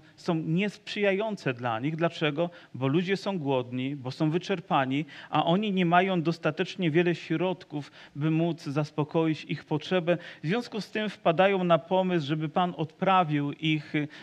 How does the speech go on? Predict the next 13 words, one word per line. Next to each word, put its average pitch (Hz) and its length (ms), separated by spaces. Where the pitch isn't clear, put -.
żeby 165 220
rozeszli 180 460
się 175 120
po 160 160
okolicznych 160 640
wioskach 165 460
i 151 100
gdzieś 170 240
próbowali 160 600
zdobyć 147 520
dla 143 120
siebie 139 360
jedzenia. 123 580